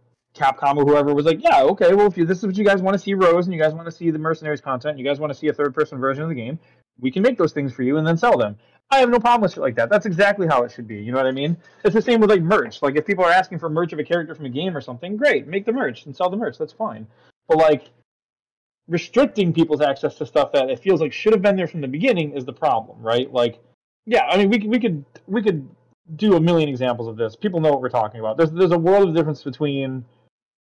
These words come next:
content available on the first day that feels like it could have been included without any problem, and content that shows up a year down the road being brand new developed stuff by people who are responding to, like, demand from the fans or whatever. Like, it's a world apart.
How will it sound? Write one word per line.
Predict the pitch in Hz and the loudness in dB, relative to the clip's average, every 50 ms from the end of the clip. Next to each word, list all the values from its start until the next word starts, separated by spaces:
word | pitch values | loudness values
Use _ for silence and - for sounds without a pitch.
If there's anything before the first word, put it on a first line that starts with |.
| _ _ _ _ _ _ _ _ - | _ _ _ _ _ _ _ _ -4
content | - 175 175 175 170 185 170 165 160 | 0 2 2 2 2 2 0 0 2
available | 143 165 165 165 151 156 | 2 4 4 4 6 4
on | 156 151 | 4 2
the | 139 | 2
first | - 151 151 147 - - | 2 2 2 2 2 0
day | 131 117 113 113 113 110 120 - _ _ _ _ | 0 0 0 -2 -6 -8 -12 -18 _ _ _ _
that | - 151 151 - | 0 0 0 2
feels | 214 214 190 175 | 2 2 2 2
like | 170 | 0
it | 160 - | -4 -2
could | 196 175 | -2 0
have | 156 | 2
been | 160 156 156 | 2 0 0
included | 147 - - 160 160 151 147 | -2 -2 0 0 0 0 0
without | 139 139 127 120 127 | -2 -2 -2 -2 -2
any | 160 170 | -2 -2
problem, | 160 170 147 131 117 113 110 107 107 110 110 - _ _ _ _ _ _ _ _ _ _ - | -2 0 0 0 0 -2 -6 -12 -12 -14 -16 -18 _ _ _ _ _ _ _ _ _ _ -6
and | 147 151 147 | -6 -6 -2
content | 156 185 185 185 180 175 185 165 143 | 0 0 0 2 2 0 -2 0 2
that | 165 165 160 147 135 143 - | 2 4 4 2 0 -6 -16
shows | - - - 190 185 180 175 | -10 -4 2 2 4 4 2
up | 185 - | 2 0
a | 156 | -2
year | 147 147 160 180 175 | -2 2 2 4 4
down | 170 165 165 | 4 4 2
the | 165 165 | 4 4
road | 160 160 156 147 143 139 131 127 127 123 _ _ _ _ _ _ _ - 147 | 4 6 6 6 4 4 0 -2 -6 -10 _ _ _ _ _ _ _ -10 -4
being | 131 165 165 160 147 135 123 _ _ - | 0 0 0 0 -2 -6 -10 _ _ -20
brand | 156 147 139 147 160 170 175 175 170 | -20 -10 -4 -2 0 0 0 0 2
new | 170 180 175 | 2 2 2
developed | 151 156 143 - 156 156 156 156 - | 2 2 2 2 2 2 0 -4 -10
stuff | - - 175 151 143 - - | -4 2 2 2 2 2 -2
by | - 139 135 127 | -2 0 0 0
people | 147 143 135 143 139 131 | -2 -4 -4 -4 -4 -2
who | 147 143 139 135 127 - _ _ _ _ _ - | -2 -2 -2 -2 -4 -8 _ _ _ _ _ -2
are | 147 147 147 | 0 0 2
responding | 147 143 - 160 156 160 156 151 143 | 0 0 0 2 2 2 2 0 -2
to, | - 160 151 | -2 0 0
like, | 143 131 127 | 0 0 -2
demand | 123 135 127 127 123 123 120 120 113 - | -4 -8 -6 -6 -6 -6 -6 -8 -8 -10
from | - 127 120 120 117 | -10 -10 -10 -10 -10
the | 110 110 | -14 -14
fans | - 117 113 110 110 110 | -12 -12 -12 -12 -14 -14
or | 104 | -14
whatever. | 104 104 101 104 107 | -14 -14 -14 -14 -14
Like, | 107 107 107 107 | -14 -14 -12 -12
it's | 143 120 143 | -12 -10 -8
a | |
world | 135 127 135 135 127 117 | -6 -2 0 0 0 0
apart. | 110 - 104 101 90 - | -2 -8 -12 -12 -14 -16